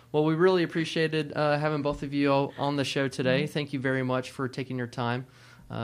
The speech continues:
Speaker 1: out here. Just to recap, uh, kind of what Azul Motorsports does is we do race car experiences and advertising. So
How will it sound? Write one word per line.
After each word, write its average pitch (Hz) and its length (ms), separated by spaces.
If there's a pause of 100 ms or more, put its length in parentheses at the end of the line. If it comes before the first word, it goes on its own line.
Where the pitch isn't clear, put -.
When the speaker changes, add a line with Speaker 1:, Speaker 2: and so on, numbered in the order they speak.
(140)
Speaker 1:
out 131 180
here. 135 420
Just 151 240
to 151 120
recap, 135 520
uh, 127 280
kind 160 200
of 156 60
what - 200 (140)
Azul 143 280
Motorsports 139 600
does 135 320
is 120 220
we 139 100
do 135 140
race 131 240
car 127 200
experiences 120 640
and 120 140
advertising. 113 600
So 113 320